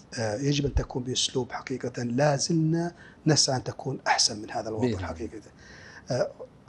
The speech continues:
Speaker 1: آه، حقوق المست-، المشتركين
Speaker 2: مم.
Speaker 1: يجب أن تكون واضحة عند نقاط البيع هذه، بحيث المشترك يعرف تماما حقوقه ويطالب، آه، وتكون هناك رقابة لصيقة، فيما لو أخلت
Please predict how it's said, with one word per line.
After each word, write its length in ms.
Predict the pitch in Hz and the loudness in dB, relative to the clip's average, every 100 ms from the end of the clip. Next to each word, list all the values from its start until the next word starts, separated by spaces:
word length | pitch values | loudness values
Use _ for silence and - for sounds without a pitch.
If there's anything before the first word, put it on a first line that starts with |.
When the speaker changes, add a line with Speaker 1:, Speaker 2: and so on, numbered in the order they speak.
| 135 | -2
Speaker 1:
آه، 460 | 120 120 113 113 143 | 0 0 -2 -2 -2
حقوق 460 | - 143 185 185 | -2 6 8 8
المست-، 600 | 165 156 151 160 151 - | 4 2 0 -2 -2 2
المشتركين 920 | 143 139 123 131 - 147 135 - 123 - 107 | 2 2 -2 -2 -2 0 0 0 -4 -4 -6
Speaker 2:
مم. 140 | 101 - - - - - | -6 -8 -18 -20 -20 4
Speaker 1:
يجب 200 | 160 160 | 6 6
أن 80 | 147 | 4
تكون 560 | 151 - 151 143 139 - 143 | 0 -2 -2 -2 -4 0 10
واضحة 720 | 147 147 147 135 - 139 - 156 - | 12 12 10 4 0 -4 -6 -2 6
عند 240 | 156 123 | 6 6
نقاط 440 | 120 - 127 120 123 | -2 -4 -4 -2 -2
البيع 520 | 113 113 95 - 107 | 0 0 0 -4 -4
هذه، 120 | 104 - - - - - - | -6 -10 -16 -18 -20 -20 -8
بحيث 320 | - - 156 | -2 2 2
المشترك 580 | 143 160 - 202 160 - | 2 2 2 -2 -2 0
يعرف 300 | 139 131 117 | 2 2 -4
تماما 400 | - 123 127 123 | -6 -4 -2 -2
حقوقه 540 | 117 - - 160 - - - - - - | -4 -4 2 2 2 -2 -6 -20 -20 -4
ويطالب، 600 | 127 123 - 139 131 127 120 - - - - | -2 0 0 2 4 2 -2 -10 -20 -14 -6
آه، 140 | 120 | -2
وتكون 420 | 113 113 127 143 117 | -2 -4 -6 -4 -2
هناك 260 | 127 - | -4 -6
رقابة 360 | - - 139 123 | -4 2 4 4
لصيقة، 600 | 123 - 147 143 147 147 - - | 2 4 2 2 -2 -2 -12 -4
فيما 280 | - 151 135 | 6 8 8
لو 200 | 139 - | 6 2
أخلت 640 | - 180 131 104 - - | 4 4 4 2 -6 -14